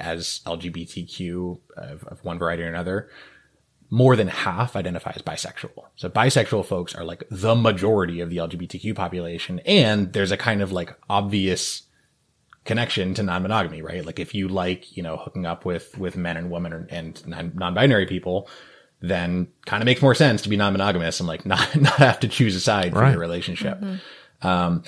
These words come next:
Speaker 1: I think that the queer liberation movement is also, like, it's, it's all part of the, like, the bigger, big picture journey, right? That, that future vision that I articulated where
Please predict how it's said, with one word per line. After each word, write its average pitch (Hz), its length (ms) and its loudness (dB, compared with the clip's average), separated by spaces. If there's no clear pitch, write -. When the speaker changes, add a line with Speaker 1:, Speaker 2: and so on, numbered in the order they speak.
Speaker 1:
I 107 100 4
think - 380 -2
that 92 280 0
the 95 340 -4
queer 107 260 0
liberation 120 340 4
movement 95 240 2
is 90 120 -2
also, 92 500 0
like, 85 320 -6
it's, - 160 -4
it's - 140 -4
all 165 160 8
part 180 240 6
of 127 80 6
the, 110 60 2
like, 95 140 0
the 101 100 0
bigger, 101 580 4
big 92 400 -4
picture 87 360 -6
journey, 82 360 -8
right? 85 360 -10
That, 90 280 -4
that 92 140 -4
future 113 540 2
vision 98 440 0
that 87 80 -2
I 87 40 0
articulated 82 680 -4
where 85 240 -6